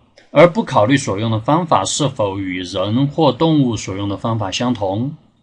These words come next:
而我们在游戏开发过程中都是采用这种工程学方法，以状态来驱动智能体的设计方式。在游戏开发过程中，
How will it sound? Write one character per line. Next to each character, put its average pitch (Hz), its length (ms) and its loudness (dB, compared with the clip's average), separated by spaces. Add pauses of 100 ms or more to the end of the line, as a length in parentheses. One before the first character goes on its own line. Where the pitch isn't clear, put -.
(1300)
而 156 240 10
我 117 160 6
们 127 160 4
在 190 160 4
游 127 160 4
戏 123 140 0
开 135 180 -2
发 123 160 2
过 120 160 0
程 113 180 -4
中 110 240 -2
都 151 140 -2
是 160 160 -4
采 110 220 -4
用 110 120 -4
这 120 140 -4
种 101 240 -6
工 175 180 -2
程 170 200 2
学 110 160 -2
方 104 240 -4
法， 92 280 -8 (440)
以 127 200 4
状 226 300 4
态 185 220 4
来 113 160 4
驱 120 240 -2
动 120 180 -2
智 131 180 -2
能 120 160 2
体 117 200 -6
的 95 360 -8 (540)
设 - 220 -4
计 107 120 -6
方 107 220 -4
式。 98 300 -6 (920)
在 190 240 6
游 151 160 6
戏 160 140 0
开 165 200 -2
发 165 160 2
过 160 220 -2
程 117 220 -4
中， 113 240 -2